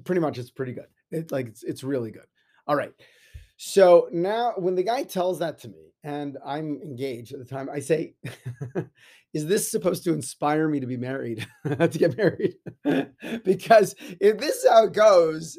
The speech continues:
I mean, imagine, like, would you, w-, would you do anything? You take a job and the, and the employer says, "Well, you know, you got a ten percent shot at being successful. This, uh, you know, yeah, ten, you have a ten percent shot at not getting fired."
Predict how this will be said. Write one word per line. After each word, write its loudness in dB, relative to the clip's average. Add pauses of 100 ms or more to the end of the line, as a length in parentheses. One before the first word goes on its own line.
(120)
I 0
mean, -2
imagine, -4
like, -10
would -6
you, -10
w-, -16 (160)
would -6
you -6
do -4
anything? -2
You -6
take -4
a -4
job -4
and -8
the, -8
and -8
the -4
employer -4
says, -6 (500)
"Well, 6
you -2
know, 2
you 0
got -2
a -6
ten -4
percent -8
shot -6
at -14
being -12
successful. -14
This, -20
uh, -10
you -10
know, -10 (280)
yeah, -2
ten, -2
you 2
have 0
a -12
ten -4
percent -8
shot -6
at -14
not -10
getting -10
fired." -14